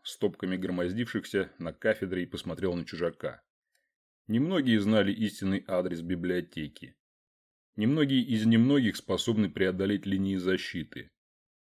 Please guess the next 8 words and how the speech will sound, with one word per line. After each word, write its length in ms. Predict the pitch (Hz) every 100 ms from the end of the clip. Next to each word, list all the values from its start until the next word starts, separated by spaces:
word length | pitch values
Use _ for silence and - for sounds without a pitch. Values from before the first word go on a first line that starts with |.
| _ _ _
Единицы 540 | 98 107 110 147 -
находят 500 | 92 87 - 107 95
дверь 260 | 92 98 113
в 80 | -
топологически 800 | 82 90 87 92 98 95 - 98
извращенной 640 | 101 90 92 85 - 101 87
конструкции 640 | 87 80 - 87 - 90
здания. 600 | 87 90 85 67 67 -